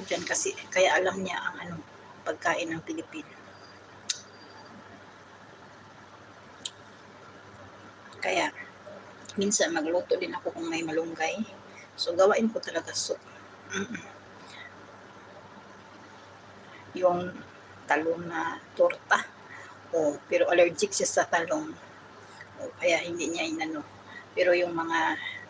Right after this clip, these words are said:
bunga ng saging, yung puso, oh,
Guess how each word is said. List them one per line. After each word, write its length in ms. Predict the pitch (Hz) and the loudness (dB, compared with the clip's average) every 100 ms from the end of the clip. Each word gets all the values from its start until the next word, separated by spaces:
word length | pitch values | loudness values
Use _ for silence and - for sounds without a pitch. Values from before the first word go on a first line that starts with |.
| - - - | -18 -20 -16
bunga 320 | - 180 180 170 | 2 2 4 -2
ng 240 | 175 170 170 - - - - - | -4 -6 -12 -16 -18 -18 -18 -6
saging, 800 | - 160 160 160 170 202 233 226 - - - - - | 2 4 4 2 2 4 2 2 -10 -20 -20 -20 -6
yung 160 | 165 160 - | -6 -2 2
puso, 400 | 165 - - - - - - - - - - - | 4 6 6 6 2 -10 -16 -20 -18 -18 -18 0
oh, 240 | 190 226 | 4 6